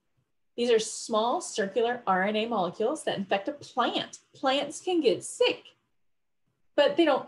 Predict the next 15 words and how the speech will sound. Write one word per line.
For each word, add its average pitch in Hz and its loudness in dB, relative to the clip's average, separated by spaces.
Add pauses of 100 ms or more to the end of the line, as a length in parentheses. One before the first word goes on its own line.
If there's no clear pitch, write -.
(140)
like, - -2
cough. 190 2
You 214 -2
know, 180 2
we're 180 2
not - -2
seeing 202 -4
trees 196 0
out 180 0
there 185 2
sneezing. 185 -2
That 175 0
would 214 4
be 190 -4
scary. 180 2